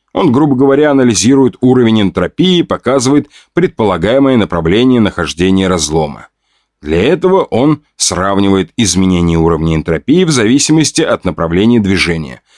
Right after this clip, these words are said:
Грубо говоря, запоминает, где какой уровень, и указывает в сторону, где больше всего энтропии, мол, там, вероятно, источник энтропии, а именно разлом, ну или огромный монстр.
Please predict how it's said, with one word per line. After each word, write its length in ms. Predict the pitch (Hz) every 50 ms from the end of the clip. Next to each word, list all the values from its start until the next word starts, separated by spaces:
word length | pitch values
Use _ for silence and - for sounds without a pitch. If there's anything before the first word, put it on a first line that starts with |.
| _ _ _
Грубо 300 | - 90 127 196 196 196
говоря, 400 | 165 180 175 175 180 180 175 165
запоминает, 640 | 131 - 92 - 90 87 90 101 127 147 151 123 92
где 200 | 85 80 110 123
какой 260 | 120 - - 92 92
уровень, 560 | 92 - 120 156 175 175 160 165 165 151 - _ _ _ _
и 100 | - 196
указывает 640 | 208 175 - - - 156 170 156 139 139 143 139 -
в 60 | -
сторону, 520 | - - - - 135 147 135 135 127 127 113
где 200 | 95 80 98 95
больше 340 | 87 110 113 101 - -
всего 360 | - - - 87 85 90 104 107
энтропии, 580 | 98 85 - 95 90 - - 95 95 92 87
мол, 240 | 82 82 87 90 85
там, 360 | - - 123 151 175 165 - _ _ _ _ _ _
вероятно, 640 | 85 80 - - 180 160 - 101 131 - - 160 160
источник 580 | 135 - - - 85 90 - - - 107 101 92
энтропии, 640 | 104 98 85 107 107 101 - - 90 82 69 57 - _ _ _ _ _
а 140 | - 87 87
именно 360 | 95 113 160 175 175 170 165
разлом, 500 | 151 143 101 85 80 82 85 85 82 - _ _ _ _ _ -
ну 180 | 185 220 226 208
или 120 | 170 160
огромный 880 | 151 - - 95 90 80 - 82 87 135 175 175 175 165 160 156 147 143
монстр. 720 | 143 120 113 110 104 92 82 - - - - - -